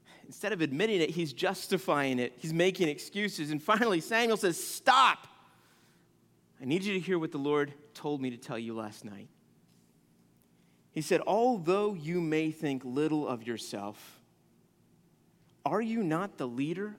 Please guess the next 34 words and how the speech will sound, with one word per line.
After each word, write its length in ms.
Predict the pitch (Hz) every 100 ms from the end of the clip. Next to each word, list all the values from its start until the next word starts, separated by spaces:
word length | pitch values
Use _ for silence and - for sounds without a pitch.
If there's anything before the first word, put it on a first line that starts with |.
| -
of 100 | 127
the 80 | 131
tribes 400 | - 131 160 131
of 120 | -
Israel? 500 | 120 147 175 202 196 _ _ _ _ _ _ _ -
The 100 | 160
Lord 340 | 139 240 247
has 280 | 190 180 147
anointed 520 | 139 185 214 196 147
you 180 | 143 131 _
king 640 | - - 269 294 262 156 - - - _ -
of 140 | 143
Israel." 480 | 151 127 120 110 107 - _ _ _ _ _ _ _ _ _ _ _ _ _ _ _ _ _ _ _
I 60 | _
want 140 | -
you 60 | 240
to 120 | 160
underline 400 | 170 160 143 139
this 160 | 127
phrase 420 | - 135 120 110 110
if 100 | 135
you 40 |
have 80 | 117
a 40 |
pen 220 | 101 147
or 80 | 123
a 60 | 113
pencil. 500 | - 110 - 107 117 _ _ - _ -
"You 300 | 131 190 175
may 200 | 165 151
think 300 | - 135 127
little 340 | 131 131 110
of 120 | 107
yourself." 580 | 110 104 110 98 - -